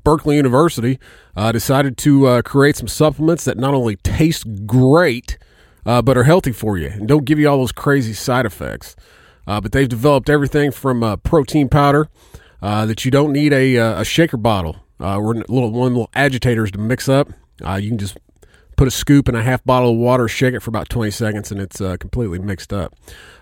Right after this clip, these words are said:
Uh, but they've also, uh, made, uh, some weight loss supplements like Catalyst X T. Uh, works for about ninety-five percent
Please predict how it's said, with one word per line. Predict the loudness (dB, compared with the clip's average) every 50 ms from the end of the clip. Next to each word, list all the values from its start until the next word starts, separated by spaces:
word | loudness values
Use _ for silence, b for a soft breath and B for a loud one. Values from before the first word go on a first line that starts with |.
| B
Uh, | -2 -2 -2
but | 0 0
they've | -2 2 4
also, | 4 4 4 2 2 4 6 6 6 6
uh, | 6 4 4
made, | 2 4 4 4 4
uh, | 4 2 2 0 -2
some | -4 -6 -6 -4
weight | -2 -2 -2 -2
loss | -2 -2 -2 -2 -2
supplements | -2 0 0 0 0 0 -2 -2 -2 -2 -4
like | -8 -8 -8 -10 -10 -6
Catalyst | -4 -2 -2 0 -2 -2 -4 -4 -4
X | -4 -4 -4 -6
T. | -6 -2 0 2 2 0 -2 b b b b b b b
Uh, | -4 -2 -2 -2 -2 -2 -2
works | -2 -2 -2 -2 -4
for | -8 -8 -4
about | -2 -2 -2 -2
ninety-five | -2 -2 -2 -2 -4 -4 -4 -4 -4 -2
percent | -6 -8 -10 -6 -4 -2 -2 -2